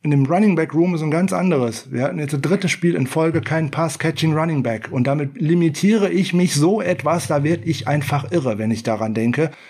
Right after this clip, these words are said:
dass ich da einfach keinerlei Möglichkeit habe, außer ich setze Kyle Juszczyk als das ganze Ding ein, da mal einen Pass rauszuwerfen. Ich war am Wochenende echt entsetzt, dass Chris Thompson nicht aktiv war vom Monster Hunter Practice Squad.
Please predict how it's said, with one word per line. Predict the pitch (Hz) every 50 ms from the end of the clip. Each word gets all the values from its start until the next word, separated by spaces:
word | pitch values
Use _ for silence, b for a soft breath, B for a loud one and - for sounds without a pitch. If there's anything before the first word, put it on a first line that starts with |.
| B B B _
dass | - 139 139 143
ich | 139 147
da | 147 -
einfach | - 165 - 156 147 139 -
keinerlei | - 175 208 214 208 185 180 170
Möglichkeit | 165 165 180 190 101 151 131 131 - 135 127 123 -
habe, | 120 120 120 120 135 160 175 160 - - _ _ _ _ _ _ _ - _ _ - - -
außer | - 156 160 139 175 175
ich | 156 127
setze | 165 156 - - 143
Kyle | 147 143 143 143
Juszczyk | 151 170 170 - - 139 127 127
als | - 123 120 -
das | 127 117 - -
ganze | 123 120 123 120 123
Ding | 117 123 120 123 120
ein, | 123 120 127 143 147 143 B B B B B -
da | 135 139
mal | 143 147 -
einen | - 156 160 160 147
Pass | 160 202 220 214 - - - -
rauszuwerfen. | - 127 123 117 - - 123 113 117 117 110 110 - 135
Ich | 127 113 123
war | 139 165 180
am | 156 143
Wochenende | 147 175 - - 185 - 165 165 165 -
echt | - 175 165 - -
entsetzt, | - 185 185 - 180 202 233 226 - - -
dass | 156 151 -
Chris | - - 185 185 185
Thompson | - 233 240 247 233 - 233 190 147
nicht | 135 127 120 - -
aktiv | 131 123 123 - - - 139 127 135 -
war | 123 117 110 107
vom | - 117 120 117 117 123 104 104 - - - - -
Monster | 190 156 147 147 139 135 127
Hunter | 123 127 127 123
Practice | - - 127 120 - - 120 110
Squad. | - - 120 117 120 117 B